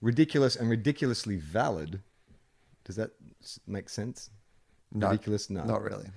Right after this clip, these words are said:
Speaker 1: Fan theories concerning your favourite films and T V shows. This week's outlandish connection comes from writer Tom Guise. <laughs> Tom Guise,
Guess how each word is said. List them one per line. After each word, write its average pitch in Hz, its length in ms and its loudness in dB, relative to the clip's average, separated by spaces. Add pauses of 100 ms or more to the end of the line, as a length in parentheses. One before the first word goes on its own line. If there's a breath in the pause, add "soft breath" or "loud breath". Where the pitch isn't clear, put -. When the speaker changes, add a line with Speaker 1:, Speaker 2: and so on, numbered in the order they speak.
(420 soft breath)
Speaker 1:
Fan 143 240 8
theories 120 220 4
concerning 113 340 2
your 107 80 2
favourite 104 240 0
films 95 160 -4
and 87 100 -2
T 92 60 -2
V 82 180 -4
shows. 76 380 -8
This 170 220 2
week's 107 200 4
outlandish 110 840 4
connection 98 600 -2
comes 104 320 -4
from 104 160 -2
writer 95 200 -2
Tom 98 400 -2
Guise. 95 600 -2 (1700 loud breath)
<laughs> - 300 -8
Tom 151 220 2
Guise, 107 440 4